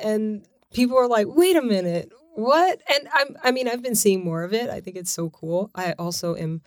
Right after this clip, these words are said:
do not have the same skills I had when I was ten, so that's frustrating. But, like, I don't like doing the same thing all the time. So, like, li-, e-, even though something as small as that, like, I feel like makes life a little more exciting, even though it's something small, it makes me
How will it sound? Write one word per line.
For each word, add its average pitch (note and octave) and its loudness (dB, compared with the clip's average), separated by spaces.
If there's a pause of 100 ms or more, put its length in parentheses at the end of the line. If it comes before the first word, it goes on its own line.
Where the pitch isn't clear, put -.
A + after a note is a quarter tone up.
(380)
do G3+ 4
not G3+ 6
have F3+ -2
the F3 -4
same F3 -2
skills E3+ -4
I F#3+ -6
had F#3 -8
when F#3+ -8
I G3 -4
was G3 -6
ten, G3+ -4
so - -8
that's - -14
frustrating. D#3 -8
But, D#3+ -6 (280)
like, A3 2
I A#3+ 2
don't C4+ -2
like C4 -2 (260)
doing F#3+ 0
the E3+ 0
same E3 -8
thing D#3+ -6
all D#3 -4
the D#3 -10
time. C#3+ -6
So, E3 -4
like, F#3 -2
li-, A3+ 2
e-, C#4 -4
even E4+ 2
though E4+ 6
something G3 -2
as E3+ -2
small D#3+ -10
as D#3+ -8
that, E3 -8
like, E3 -12 (680)
I F#3 0
feel F3 -2
like D#3+ -6 (720)
makes F4+ 4
life A#3 2
a - -4
little G3 0
more F3+ -2
exciting, F3 0
even G3 0
though G#3 0
it's F#3+ -4
something F3+ -2
small, E3 -4
it E3 -8
makes F3 -6
me F3 -4